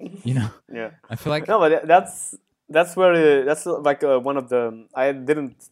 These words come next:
Speaker 1: think about it that way, which is, like, when we're all, when we're doing these things that require discipline and that are uncomfortable, when you get out of bed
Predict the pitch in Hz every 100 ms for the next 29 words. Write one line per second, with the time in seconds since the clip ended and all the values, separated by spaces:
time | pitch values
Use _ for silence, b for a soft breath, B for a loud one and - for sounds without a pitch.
0 | - 127 120 113 110 104 110 113 107 104
1 | 110 113 - 110 101 - _ - - -
2 | 113 - 139 151 151 151 151 143 139 156
3 | 139 143 131 127 - 120 117 117 113 110
4 | 113 110 107 - 98 110 104 104 101 -
5 | 117 113 107 107 - 101 98 117 123 127
6 | 123 117 120 117 113